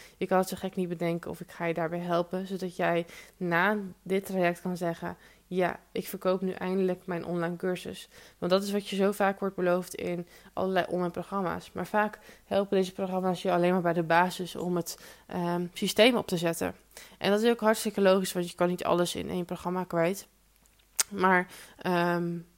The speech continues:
ja, eigenlijk word je dan daarna een beetje aan je lot overgelaten. Je hebt in principe wel alle tools in huis, maar ik weet dat je dan als ondernemer toch vaak een beetje, ja, met lege handen staat, omdat je dan denkt: "Ja, het loopt niet, maar waarom loopt het nou niet?"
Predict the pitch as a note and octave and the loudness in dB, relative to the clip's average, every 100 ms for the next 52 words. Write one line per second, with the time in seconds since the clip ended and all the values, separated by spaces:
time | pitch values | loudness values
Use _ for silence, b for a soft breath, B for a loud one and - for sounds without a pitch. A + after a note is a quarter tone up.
0 | _ _ _ _ G#3 - A3 G#3 G3+ G3+ | _ _ _ _ 2 4 4 4 2 2
1 | G3+ F#3 F#3 F#3+ F3+ F#3 G3 F3 F3 F3 | 0 4 6 6 6 4 0 0 0 -2
2 | - G3+ G3+ F3+ E3 E3 - - - - | 0 0 0 0 0 0 -2 -8 -6 2
3 | G3 A3+ G#3+ F#3+ G3+ F#3+ F3+ F#3 F3+ F#3 | 2 2 0 0 0 2 4 2 0 -2
4 | G3 G3 F3 E3+ G3 - B B B F#3+ | 0 0 0 0 -2 -6 B B B -2
5 | F#3 F#3+ G3+ G#3 F#3+ - F3+ F3 F3+ F3+ | 0 4 2 4 0 2 2 2 0 -4
6 | F3+ F3 F3 F3+ F3+ F#3+ - - F3+ F#3 | -2 0 2 2 0 -2 -4 0 0 0
7 | F3 E3+ E3+ - E3+ B B B B A3 | 0 0 0 -2 -4 B B B B 2
8 | F#3+ F#3 F#3+ F3+ F#3 F#3+ G#3 - E3+ E3+ | 2 4 2 2 2 0 0 2 2 4
9 | F3+ F3+ F#3+ F3+ F3 F3 F#3 F#3 E3+ - | 2 0 0 0 2 2 4 2 2 -4
10 | B B B F#3 G3 G3+ G3 F#3+ F#3+ F3+ | B B B 0 6 6 6 2 2 4
11 | F3+ G3 F3+ G3+ G#3 F#3 E3+ E3 - | 4 6 6 4 2 -2 -2 -2 -6